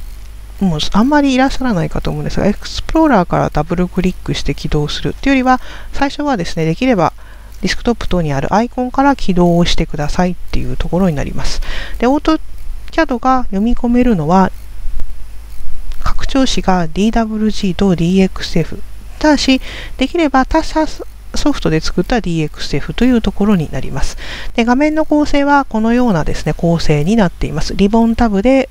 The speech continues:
動いていくというところになります。構成ですね。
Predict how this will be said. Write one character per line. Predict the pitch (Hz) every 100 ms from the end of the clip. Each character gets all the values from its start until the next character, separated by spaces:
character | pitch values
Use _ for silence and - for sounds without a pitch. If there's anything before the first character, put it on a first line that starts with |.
| 165
動 | 165 156
い | -
て | 139
い | 139
く | - 247
と | 294
い | 233
う | 180
と | - 143
こ | 165
ろ | 233
に | 175
な | 127
り | -
ま | - 135
す。 | - - - - - - - - - - - - - - - - - - - - - - - - - - - - - - - - - - - - - - - - - -
構 | -
成 | -
で | - -
す |
ね。 | 175